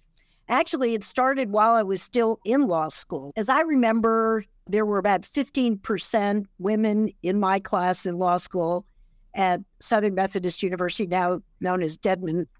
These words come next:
College of Law. And we did very well. Of the women in my class, of the top ten students, five were women, including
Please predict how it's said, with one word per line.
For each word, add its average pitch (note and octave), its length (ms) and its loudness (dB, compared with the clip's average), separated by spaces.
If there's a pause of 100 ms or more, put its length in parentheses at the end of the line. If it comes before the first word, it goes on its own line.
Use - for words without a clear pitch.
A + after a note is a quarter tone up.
(280)
College F3+ 360 0
of - 120 -12
Law. D#3+ 360 0 (640)
And A3+ 420 2 (140)
we D4 480 0 (300)
did G3 260 0
very A#3 280 0
well. G3 360 -2 (880)
Of G3+ 300 0 (220)
the G3 400 0
women A#3+ 240 2
in A#3 120 2
my G#3 160 2
class, G#3 500 0
of F#3+ 100 -6
the F#3 80 -6
top G#3 340 -4
ten G#3+ 260 0
students, G3 680 -2
five G3 380 4
were G3 160 0
women, G3+ 580 0 (440)
including G3+ 640 0